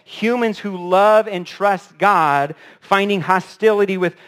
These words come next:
humans who love and trust themselves and hate God. And even though this second group descends physically from the woman, they descend spiritually from the servant, uh, the, the serpent.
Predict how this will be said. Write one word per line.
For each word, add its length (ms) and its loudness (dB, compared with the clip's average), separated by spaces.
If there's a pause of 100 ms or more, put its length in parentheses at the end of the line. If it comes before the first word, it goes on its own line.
humans 480 -4
who 140 -8
love 560 2
and 160 -4
trust 320 -2
themselves 1000 -2 (420)
and 100 -8
hate 460 -6
God. 400 -2 (2500)
And 80 -14
even 160 -10
though 140 -6
this 140 -10
second 320 -10
group 200 -14
descends 380 -12
physically 520 -10
from 240 -14
the 120 -10
woman, 340 -10
they 100 -10
descend 420 -14
spiritually 680 -10
from 340 -14 (320)
the 60 -20
servant, 500 -14
uh, 120 -12
the, 160 -14
the 140 -14
serpent. 560 -16